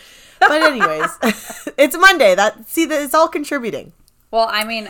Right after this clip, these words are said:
Speaker 2: I almost peed my pants right before this call, and I don't know why. Like, I mean, normally
Speaker 1: <laughs>
Speaker 2: my brain is like, which is also embarrassing, 'cause I'm like, normally my brain is like, "Yeah, okay, we have to pee now."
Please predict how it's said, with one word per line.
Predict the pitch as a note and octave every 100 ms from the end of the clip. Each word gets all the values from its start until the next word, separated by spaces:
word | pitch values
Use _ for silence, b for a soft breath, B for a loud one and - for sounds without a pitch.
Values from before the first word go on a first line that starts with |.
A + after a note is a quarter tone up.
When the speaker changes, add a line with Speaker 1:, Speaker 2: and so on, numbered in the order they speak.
| -
Speaker 2:
I | F#3+
almost | A3 B3+ B3+
peed | A#3 G#3
my | F3
pants | E3+ E3 E3
right | D#3+
before | E3+ E3 D#3+
this | E3
call, | - D#3
and | D#3
I | D3
don't | D3
know | D3
why. | C3+ C3+ -
Like, | C#3+ D3 -
I | E3
mean, | D#3+ D3+ D3 -
normally | - D3+ D#3+ E3 D#3+
Speaker 1:
<laughs> | -
Speaker 2:
my | D#3
brain | C#3+ D3 D3
is | C#3 E3 -
like, | - D3
which | E3+ -
is | F3
also | D#3+ - D#3
embarrassing, | C3+ C#3 E3 - D3+
'cause | - -
I'm | D#3
like, | D#3+
normally | F3 F3+ G#3
my | G3+ F3
brain | D#3+ D#3+ D3+ C#3 D#3+ b b b _
is | E3+
like, | F#3+ C4
"Yeah, | D#4+ -
okay, | G#3 C4
we | G#3+
have | F#3+ -
to |
pee | G#3 C#4+ A3+
now." | C#3+ D3 G#3+